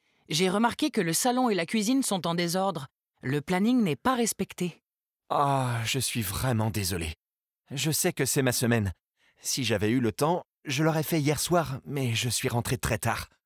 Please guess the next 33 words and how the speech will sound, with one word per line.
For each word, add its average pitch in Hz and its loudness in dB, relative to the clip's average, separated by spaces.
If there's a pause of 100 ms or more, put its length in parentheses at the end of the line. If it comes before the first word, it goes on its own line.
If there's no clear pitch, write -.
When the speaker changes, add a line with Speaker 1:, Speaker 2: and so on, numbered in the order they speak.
(140)
Speaker 1:
Je 139 -4
comprends 185 -2
que 160 -4
tu 185 -2
aies 165 2
beaucoup 175 -2
de 175 2
travail, 180 0 (480)
mais 175 2
l'appartement, 196 2
c'est 196 0
notre 208 0
espace 220 0
commun. 214 0 (540)
On 208 0
pourrait 208 0
peut-être 208 0
revoir 180 2
le 180 2
planning ? 202 2 (540)
Speaker 2:
Tu 135 2
as 113 4
raison. 92 0 (460)
Je 120 -2
ne 123 4
voudrais 127 0
pas 139 0
que 131 -4
ça 123 0
devienne 123 2
invivable 120 0
pour - -6
toi. 95 -2